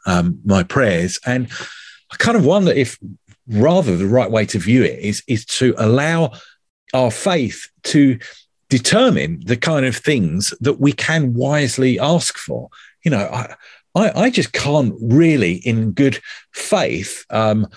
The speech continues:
ask and pray God, uh, that God will give me all sorts of incredible things tomorrow, unlimited, um, abilities to do various things and new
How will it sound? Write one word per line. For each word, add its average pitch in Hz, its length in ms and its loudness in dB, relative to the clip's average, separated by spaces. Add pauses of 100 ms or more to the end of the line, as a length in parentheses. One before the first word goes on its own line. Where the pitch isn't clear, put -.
(320)
ask 165 440 0
and 117 220 -2
pray 117 600 0 (300)
God, 107 420 0 (100)
uh, 101 240 0
that 113 180 -4
God 127 200 2
will 113 300 4 (420)
give - 220 0
me 107 240 2
all 175 200 4
sorts - 320 0
of 95 80 -12
incredible 127 1040 0 (120)
things 127 440 0
tomorrow, 101 320 2 (120)
unlimited, 117 600 2 (140)
um, 90 280 0 (340)
abilities 113 580 0
to 110 100 -4
do 113 240 0
various 104 400 0
things 101 420 0
and 98 360 0
new 110 280 2